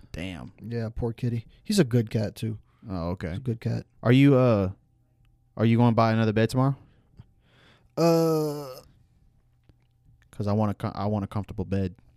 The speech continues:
Speaker 1: Cole.
Speaker 2: So here's the thing. I'm actually not buying a bed. We're actually just taking Brianna's bed and bringing it to the house. And we probably are gonna be doing that tomorrow. Uh, either tomorrow or Sunday.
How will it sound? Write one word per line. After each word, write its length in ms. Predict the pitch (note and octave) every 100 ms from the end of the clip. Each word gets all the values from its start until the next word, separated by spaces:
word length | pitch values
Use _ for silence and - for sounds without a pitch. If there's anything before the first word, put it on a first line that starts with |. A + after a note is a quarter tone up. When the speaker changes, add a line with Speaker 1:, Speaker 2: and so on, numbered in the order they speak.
| _ _ _ - -
Speaker 1:
Cole. 360 | G2+ F2+ F2+ -
Speaker 2:
So 400 | - - F3+ E3
here's 280 | D#3 G3 F#3
the 60 |
thing. 420 | C#3 D#3 D3 C3+ A2+
I'm 160 | C3+
actually 220 | D3 - E3
not 240 | C3+ G#2
buying 300 | G#2+ G#2+ A#2+
a 40 |
bed. 260 | A2+ C3+ C#3+
We're 100 | A#2+
actually 300 | B2+ C#3 B2+
just 200 | A#2+ A2+
taking 300 | C#3+ C3+ D3+
Brianna's 480 | B2+ A#2+ B2+ C3 G#2
bed 240 | G2+ A2+ A2+
and 140 | A2+
bringing 320 | A2 A2+ A2+
it 100 | G#2
to 60 | -
the 80 | G#2
house. 360 | G#2 - - - _ _ _ -
And 160 | C3 B2+
we 80 | B2+
probably 360 | D3 C#3+ C#3+
are 200 | A2+ A#2+
gonna 140 | A#2+ A#2
be 80 |
doing 200 | A#2 A#2+ A#2+
that 140 | A2
tomorrow. 460 | A#2 A2+ A2+ A#2+ - _ _ _ _ _ _ _ _ C3
Uh, 520 | B2 A#2 A2+ A2 G#2 - - - - - -
either 220 | A#2+ B2 A#2+
tomorrow 400 | A2+ G#2+ A2+ A#2
or 120 | A2
Sunday. 500 | - A#2+ A#2 A2